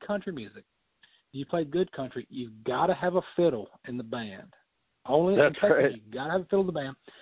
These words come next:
Speaker 1: And, and you do. So can you tell us a little bit about, about your band, those that, uh, that play with you?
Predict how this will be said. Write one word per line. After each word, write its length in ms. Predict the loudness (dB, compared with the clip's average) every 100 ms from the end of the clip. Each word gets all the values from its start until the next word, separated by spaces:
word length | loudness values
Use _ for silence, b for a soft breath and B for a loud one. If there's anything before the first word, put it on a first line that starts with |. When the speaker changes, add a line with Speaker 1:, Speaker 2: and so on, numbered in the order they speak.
| B B 0
Speaker 1:
And, 260 | 2 2 2
and 220 | 0 2
you 100 | 0
do. 360 | 4 4 4 0
So 120 | -6 -6
can 140 | -8
you 80 | -4
tell 200 | 0 0
us 60 | 0
a 40 |
little 140 | -4 -2
bit 40 |
about, 280 | -2 -2 -6 -10
about 320 | -4 -4 -4
your 80 | -4
band, 320 | -2 -2 0
those 220 | -2 -2
that, 260 | -4 -4 -8
uh, 80 | -8
that 120 | -10
play 140 | -4 -2
with 200 | 0
you? 100 | -2